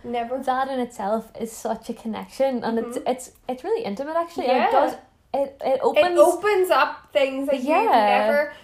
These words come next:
Speaker 1: like, I feel like people don't get this, but, like, if you are a makeup artist, you hear people's cancer stories, you hear their
Speaker 2: Yeah.
Speaker 1: "My husband's cheating on me, I wanna kill myself, I wanna,"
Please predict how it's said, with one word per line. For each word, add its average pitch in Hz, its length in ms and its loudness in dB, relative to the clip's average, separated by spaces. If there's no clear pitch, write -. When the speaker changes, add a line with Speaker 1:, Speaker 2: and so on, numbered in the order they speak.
Speaker 1:
like, 269 260 -4
I 320 60 -4
feel 330 200 -6
like 285 200 -4
people 269 200 -6
don't 247 220 -6
get - 240 -10
this, 311 320 -2
but, - 220 -8
like, 254 320 -8
if - 160 -20
you 330 320 -8
are 262 220 -4
a 247 60 -4
makeup - 300 -10
artist, 262 300 -12
you 294 280 -8
hear 254 720 -12
people's 247 640 -8
cancer 240 320 -12
stories, 226 420 -10
you 262 100 -16
hear 240 280 -8
their 480 120 -2
Speaker 2:
Yeah. 208 360 2
Speaker 1:
"My 262 180 -6
husband's 247 540 -8
cheating 240 260 -16
on 240 160 -14
me, 240 240 -16
I 262 120 -12
wanna 247 220 -8
kill 247 260 -10
myself, 233 640 -10
I 311 160 -2
wanna," 294 260 -4